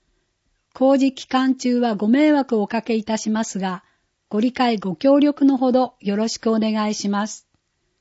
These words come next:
お問い合わせ、企画部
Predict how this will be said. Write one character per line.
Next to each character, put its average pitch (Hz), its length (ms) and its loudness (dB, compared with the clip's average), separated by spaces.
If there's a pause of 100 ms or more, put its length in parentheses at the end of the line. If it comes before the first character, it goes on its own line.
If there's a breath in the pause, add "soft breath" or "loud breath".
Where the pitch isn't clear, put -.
(880)
お 202 120 -4
問 277 300 2
い 277 60 4
合 262 100 2
わ 254 160 0
せ、 240 360 -4 (580)
企 285 360 -2
画 294 80 2
部 208 300 -2